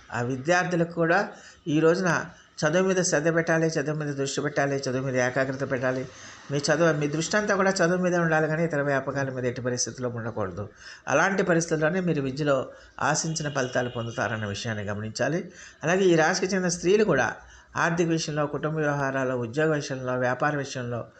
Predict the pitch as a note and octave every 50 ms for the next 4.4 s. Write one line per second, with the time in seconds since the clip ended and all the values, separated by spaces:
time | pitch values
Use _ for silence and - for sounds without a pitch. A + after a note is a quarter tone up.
0 | - - - - - _ - A2 B2 D3+ F3+ F#3 F3 E3 E3 D3+ C#3 - - A2+
1 | A#2 G#2+ G2 F#2 - - - _ _ _ _ _ _ _ _ - - A2 C3 D3+
2 | F3+ G#3+ G#3+ G#3+ G3+ - - G3 F#3+ F3+ F#3 F#3 F3+ F#3 F#3+ A3+ C#4 C4+ A#3 E3+
3 | D3+ D#3 C#3 D3 C#3+ D3+ D3 - C#3 C#3+ C3+ C3 B2+ B2 B2 B2 A#2+ A#2 A2+ A2
4 | A2+ A2 - A2 G#2+ G2+ G2+